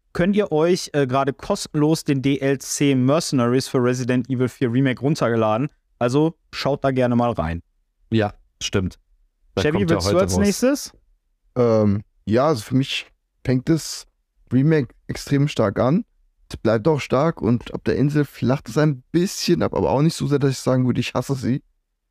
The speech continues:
Speaker 3: Ich finde, die Regeneration ist extrem gut gemacht wieder und mir gefällt es von vorne bis hinten einfach nur ein geiles Spiel. Ich könnte es eigentlich die ganze Zeit zocken.
Speaker 1: <laughs>
Speaker 3: Und, äh,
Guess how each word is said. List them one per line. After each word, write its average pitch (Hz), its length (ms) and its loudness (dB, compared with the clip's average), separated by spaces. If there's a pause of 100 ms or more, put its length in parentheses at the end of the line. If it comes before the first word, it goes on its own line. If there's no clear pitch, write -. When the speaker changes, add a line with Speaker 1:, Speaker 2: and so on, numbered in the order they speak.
(220)
Speaker 3:
Ich - 100 -4
finde, 131 240 2
die 123 60 4
Regeneration 117 600 2
ist 131 100 -4
extrem - 440 -2
gut 147 220 -8
gemacht 131 340 0
wieder 131 300 0 (480)
und 113 260 -4
mir 123 100 2
gefällt 131 420 0
es - 80 -10
von 123 120 -2
vorne 123 320 0
bis 110 180 -4
hinten 120 540 0 (500)
einfach 113 380 0
nur 113 400 2 (400)
ein 107 60 -4
geiles 110 240 2
Spiel. 143 340 0
Ich - 140 -4
könnte - 220 0
es - 140 -20
eigentlich 135 380 0
die 117 100 -4
ganze 120 260 0
Zeit 107 180 0
zocken. 101 260 -2 (260)
Speaker 1:
<laughs> - 140 -6 (960)
Speaker 3:
Und, 120 400 0
äh, 113 420 2